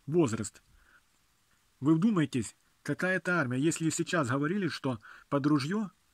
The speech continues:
пятьсот тысяч поставлено. Зачем такая огромнейшая армия? Тем более после победы над Хамасом и Хизбаллой. Вы задумайтесь. Увеличение регулярной армии, в том числе за счёт хотя бы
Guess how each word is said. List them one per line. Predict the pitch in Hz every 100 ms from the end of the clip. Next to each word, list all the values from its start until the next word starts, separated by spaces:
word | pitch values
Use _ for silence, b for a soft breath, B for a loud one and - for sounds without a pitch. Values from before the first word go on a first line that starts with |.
| _ _
пятьсот | - 147 - 190 -
тысяч | 202 - 113 -
поставлено. | 127 123 151 120 101 113 -
Зачем | 113 151 - 202 151
такая | 131 143 135
огромнейшая | 127 147 202 196 165 185 196
армия? | 170 147 110 104 98 - _ B B B B B _
Тем | - 147
более | 175 160 139 b -
после | 156 151 151
победы | 156 151 170 143
над | 139 127
Хамасом | 151 151 170 151
и | 143
Хизбаллой. | 165 156 175 196 120 107 _ _ -
Вы | 147
задумайтесь. | 170 185 156 113 107 95 B B B B _ -
Увеличение | 143 151 156 151 214 202 147
регулярной | 143 143 156 160 143 143 -
армии, | 165 190 143 104 95 b b b
в | 127
том | 180 196
числе | - 151 135
за | 127 139
счёт | - 160
хотя | - 139 170
бы | 143